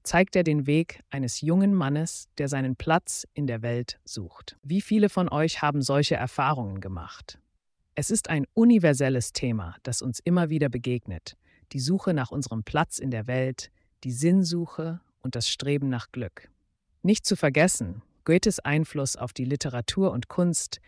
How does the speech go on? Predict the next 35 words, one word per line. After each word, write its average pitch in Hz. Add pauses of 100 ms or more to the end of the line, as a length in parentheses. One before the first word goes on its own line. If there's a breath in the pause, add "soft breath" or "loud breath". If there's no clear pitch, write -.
(340 soft breath)
zieht -
sich -
bis -
in 143
die 127
heutige 127
Zeit. - (300)
Seine 143
Ideen 170
und 151
Gedanken 135
finden 190
sich 151
in 147
den 131
Werken 143
zahlreicher 156
Schriftsteller -
und 110
Künstler, 143 (320 soft breath)
sowohl 151
in 147
Deutschland 151
als -
auch 113
international. 113 (440)
Ihr 147
merkt, 156
Goethe 262
ist -
nicht 208
nur 185
ein 135
Stück -
Geschichte, -